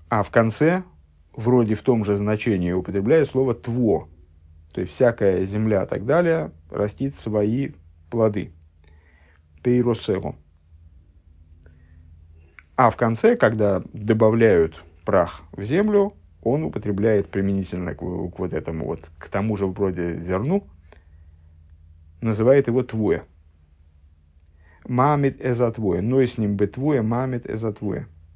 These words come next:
Вайл фриер, э, и обращали внимание, что в Мидреше оба раза используется слово пейрис.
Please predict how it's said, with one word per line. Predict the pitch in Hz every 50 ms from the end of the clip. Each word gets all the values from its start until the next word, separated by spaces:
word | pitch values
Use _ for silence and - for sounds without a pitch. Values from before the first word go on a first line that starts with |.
| - - - - - - - - - - - - - _ - -
Вайл | 117 117 117 113 110 107
фриер, | 104 - - 127 180 220 226 208 175 139 123 - 127 - -
э, | - - 101 101 - -
и | - 110 110 107 92
обращали | 87 82 92 92 90 - 95 87 85
внимание, | 85 85 92 113 160 180 170 143 -
что | - 107
в | 101 101
Мидреше | 113 127 127 117 113 104 - 113
оба | 104 90 - - - 113 104 104 104
раза | 98 95 85 85 87 76
используется | - - 107 98 92 98 87 - -
слово | - 107 98 87
пейрис. | 87 - 101 92 85 80 - - - -